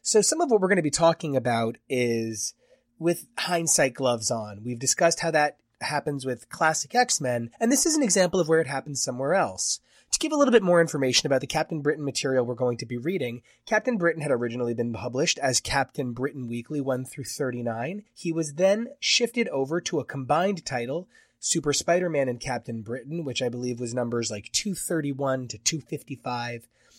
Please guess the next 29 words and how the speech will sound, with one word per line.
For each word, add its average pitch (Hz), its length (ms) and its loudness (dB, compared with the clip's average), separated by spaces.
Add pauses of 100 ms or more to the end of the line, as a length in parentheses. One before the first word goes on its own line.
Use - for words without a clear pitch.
(180)
He 143 140 -4
would 135 100 -4
go 135 220 4
on 131 300 2
to 120 500 -2
bounce 131 280 -2
around 127 360 0
Marvel 127 260 0
superhero 123 540 -6
titles 123 400 -6
before 120 340 -2
eventually 120 400 -4
getting 117 240 -2
his 117 160 -6
own 110 140 -4
title 117 280 -6
again 113 420 -8 (100)
under 120 440 2
Alan 120 320 -2
Moore. 110 380 0 (200)
But 120 220 0 (120)
that's 180 220 4
getting 156 180 0
a - 20 2
little 135 160 2
bit 123 100 0
ahead 110 200 -2
of 101 80 -6
myself. 98 560 -6